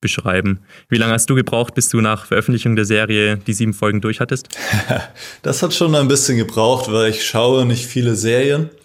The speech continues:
Speaker 2: Und ich bin auch nicht jemand, der,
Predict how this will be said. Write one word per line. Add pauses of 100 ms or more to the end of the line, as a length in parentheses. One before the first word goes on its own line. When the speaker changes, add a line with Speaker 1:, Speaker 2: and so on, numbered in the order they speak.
(640)
Speaker 2:
Und (380)
ich
bin
auch
nicht
jemand,
der,